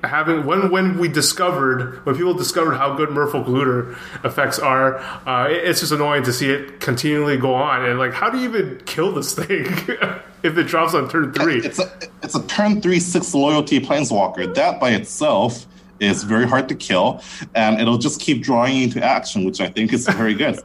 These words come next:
Speaker 2: <laughs> In Limited, I wouldn't be surprised if this is a bomb.
Speaker 1: Yeah, this is, no, no, no. This is a super bomb.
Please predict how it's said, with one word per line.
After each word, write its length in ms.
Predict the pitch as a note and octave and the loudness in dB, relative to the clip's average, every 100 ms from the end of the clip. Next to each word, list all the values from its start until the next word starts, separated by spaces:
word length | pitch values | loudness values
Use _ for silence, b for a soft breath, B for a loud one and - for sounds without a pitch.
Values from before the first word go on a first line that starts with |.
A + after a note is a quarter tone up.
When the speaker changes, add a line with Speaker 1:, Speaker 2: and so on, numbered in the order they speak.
| - | -18
Speaker 2:
<laughs> 160 | - | -6
In 140 | G#2+ G2+ | -2 0
Limited, 260 | D#3 B2+ | 0 0
I 80 | G2 | 0
wouldn't 160 | G2+ A2+ | 0 0
be 80 | G#2 | -2
surprised 400 | - - A#2 - | -4 -2 -2 -2
if 140 | - | -8
this 180 | F#2+ - | -10 -10
is 100 | F2+ | -10
a 40 | |
bomb. 680 | F2 F#2+ A2+ E2+ F#2+ - - E3 | -4 0 2 0 -6 -16 -12 -4
Speaker 1:
Yeah, 260 | C3+ G#2+ | 0 2
this 120 | B2 | 2
is, 420 | C#3 B2+ - - - - | 2 0 -4 -8 -20 -8
no, 220 | D3 C#3 | -2 0
no, 240 | B2 A2 G#2 | 2 2 0
no. 60 | |
This 180 | A#2+ C#3 | 0 2
is 120 | E3+ | 2
a 60 | C#3 | 2
super 280 | C3 B2 A#2+ | 0 0 0
bomb. 340 | A2 G#2 G2+ | 2 0 -2